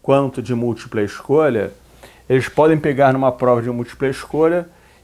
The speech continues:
e colocar em relação aos objetivo-, aos ob-, objetivos básicos do Sistema Nacional de Trânsito. Aí bota lá inciso um, inciso dois, inciso três, inciso quarto.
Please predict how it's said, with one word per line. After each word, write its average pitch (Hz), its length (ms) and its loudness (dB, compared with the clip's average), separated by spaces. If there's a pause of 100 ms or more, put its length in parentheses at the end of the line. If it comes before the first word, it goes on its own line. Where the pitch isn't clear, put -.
e 139 80 -6
colocar 156 480 2
em 147 60 -2
relação 156 520 0
aos 160 120 -2
objetivo-, 151 680 0 (120)
aos 143 240 2
ob-, 147 220 -8 (140)
objetivos 143 680 -4
básicos 139 560 2
do 139 80 -10
Sistema 156 460 -6
Nacional 147 340 -4
de 139 140 -6
Trânsito. 98 600 -4 (480)
Aí 117 100 0
bota 123 240 2
lá 120 100 2
inciso 135 480 0
um, 165 360 2 (1160)
inciso 131 480 2
dois, 160 720 2
inciso 131 480 0
três, 147 580 2
inciso 143 460 -2
quarto. - 720 -2